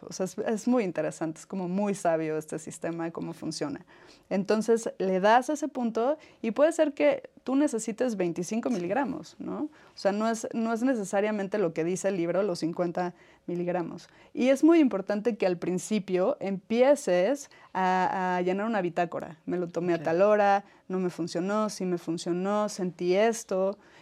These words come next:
Speaker 1: Y así vas registrando y tú vas encontrando si te funciona mejor en la noche, si te funciona mejor en la mañana.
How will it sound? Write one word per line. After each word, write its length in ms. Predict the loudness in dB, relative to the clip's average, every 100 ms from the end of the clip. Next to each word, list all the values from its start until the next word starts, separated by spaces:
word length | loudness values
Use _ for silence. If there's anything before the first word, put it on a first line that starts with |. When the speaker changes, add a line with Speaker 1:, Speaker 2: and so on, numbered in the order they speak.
| _
Speaker 1:
Y 80 | 0
así 300 | 0 2 4
vas 180 | 4 4
registrando 840 | 0 -4 -2 0 0 2 0 0 -4 -6
y 100 | -4
tú 160 | 0
vas 220 | 2 2 0
encontrando 760 | -2 -2 -2 0 0 2 0
si 100 | -2
te 120 | -6
funciona 420 | -4 -4 -2 -2
mejor 320 | -2 -2 0 0
en 100 | 2
la 100 | 0
noche, 360 | -2 -2 -4
si 140 | -4 -8
te 100 | -8
funciona 400 | -6 -4 -2 -2
mejor 300 | -4 -4 -2
en 100 | 0
la 60 |
mañana. 580 | 0 -2 -2 -2 -4